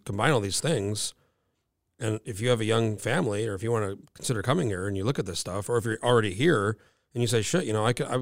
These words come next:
was in, for New Year's, I went to visit my buddy in Phoenix with his wife, and it's like, obviously the climate's a little di-, different, but, you know, buildings going up, construction, housing, businesses are, you know, Intel, Wells Fargo, Toyota, there's like,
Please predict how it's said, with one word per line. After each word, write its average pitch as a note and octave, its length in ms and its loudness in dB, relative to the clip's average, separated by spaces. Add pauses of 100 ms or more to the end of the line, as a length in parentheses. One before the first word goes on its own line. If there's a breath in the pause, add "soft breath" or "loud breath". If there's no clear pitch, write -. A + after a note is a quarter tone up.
(140)
was A#2 200 0
in, F#2+ 160 -6 (440 soft breath)
for A2+ 220 -12
New A2 220 0
Year's, G#2+ 200 4
I G#2 40 2
went G#2 140 0
to G#2 60 -4
visit G#2 180 0
my G2 60 -2
buddy G#2 200 0
in F#2+ 80 0
Phoenix A2 340 -4
with G2+ 80 -8
his F#2 120 -4
wife, F#2+ 360 -2
and F2 160 -8 (520 soft breath)
it's - 140 -2
like, G2 300 2
obviously A2+ 260 0
the F2 60 -4
climate's A2 400 0
a - 260 -20
little G2+ 200 -4
di-, - 60 -14
different, G2+ 340 -6
but, G2+ 180 -6
you D3 80 -4
know, F#2 80 -2
buildings A#2+ 560 2
going A#2 320 2
up, A2 380 0 (340)
construction, G#2+ 800 0
housing, G#2 800 0
businesses A2+ 500 0
are, G#2+ 180 -4
you A#2+ 60 -6
know, G#2+ 180 0 (120)
Intel, A2 640 0
Wells G#2 260 -2
Fargo, A2 480 0
Toyota, G#2+ 500 0
there's G2+ 160 -6
like, G2 140 -4